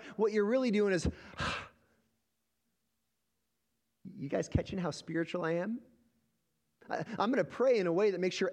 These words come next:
everyone around knows how, how me and Jesus, we're, we're, we're just like that.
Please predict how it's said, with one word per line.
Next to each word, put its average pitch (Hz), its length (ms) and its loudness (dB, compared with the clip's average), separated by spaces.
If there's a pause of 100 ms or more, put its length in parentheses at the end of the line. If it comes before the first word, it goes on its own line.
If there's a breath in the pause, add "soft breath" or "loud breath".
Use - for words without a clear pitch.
everyone 254 720 2
around 170 400 2 (180 loud breath)
knows 226 580 4 (140 loud breath)
how, - 160 -4
how - 140 -6
me 123 260 0
and 120 100 0
Jesus, 123 400 -2
we're, 139 120 0
we're, 139 240 0 (180)
we're 120 320 -6
just 113 220 -6
like 95 240 -2
that. 98 320 -4